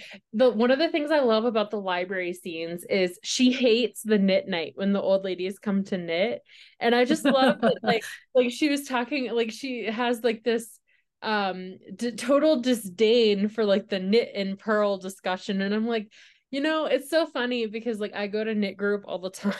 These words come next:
Speaker 1: <laughs> And,
Speaker 2: <laughs>
Speaker 1: like, we don't actually talk very much about that, but, um, it's <laughs> really funny that, like, they feature that in books.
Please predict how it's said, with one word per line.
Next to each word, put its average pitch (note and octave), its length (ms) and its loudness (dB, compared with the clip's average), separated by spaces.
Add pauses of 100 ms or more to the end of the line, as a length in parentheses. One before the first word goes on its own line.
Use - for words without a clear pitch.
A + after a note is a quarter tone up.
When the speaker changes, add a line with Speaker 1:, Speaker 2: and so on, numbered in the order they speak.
(300)
Speaker 1:
<laughs> - 0 -
And, C4+ 1120 0
Speaker 2:
<laughs> - 40 -18
Speaker 1:
like, D4+ 220 0 (300)
we C#4 120 2
don't F4+ 180 2
actually A#3 380 -4
talk G#3 340 -2
very F#4+ 160 -4
much F#4+ 240 -4
about F#4+ 340 -2
that, F#4+ 400 -2
but, C4+ 380 2
um, A3 500 -2
it's B3 220 -6
<laughs> D4+ 240 -2
really D#4 200 0
funny A#3+ 280 -4
that, A#3 180 -6
like, A3 160 -4
they G#3+ 140 -2
feature A3 420 -2
that A#3 320 -2
in G3 140 -4
books. F3+ 540 -4